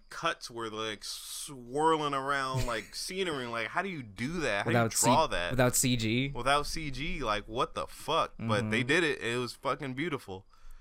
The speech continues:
Speaker 1: Definitely, hands down, my favorite.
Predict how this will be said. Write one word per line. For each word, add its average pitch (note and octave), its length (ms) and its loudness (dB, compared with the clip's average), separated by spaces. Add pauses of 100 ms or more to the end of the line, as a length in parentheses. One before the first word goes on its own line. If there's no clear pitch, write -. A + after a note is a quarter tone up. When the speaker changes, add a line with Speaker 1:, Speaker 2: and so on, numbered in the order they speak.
(440)
Speaker 1:
Definitely, C3+ 520 0
hands C3 340 0
down, B2 260 2
my A2+ 140 2 (120)
favorite. B2+ 340 0